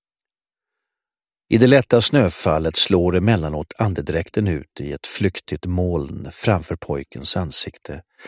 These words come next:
Ett tydligt bevis för att han trots allt finns. En vecka tidigare.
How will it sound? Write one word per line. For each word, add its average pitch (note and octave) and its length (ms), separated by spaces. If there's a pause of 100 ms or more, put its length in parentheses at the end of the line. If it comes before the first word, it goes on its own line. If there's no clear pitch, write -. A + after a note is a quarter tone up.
(280)
Ett F#2 200
tydligt F2+ 460
bevis E2+ 540
för - 160
att - 80
han F2 120
trots - 360
allt E2 260
finns. - 640 (3000)
En G2 300
vecka F2+ 320
tidigare. D2+ 640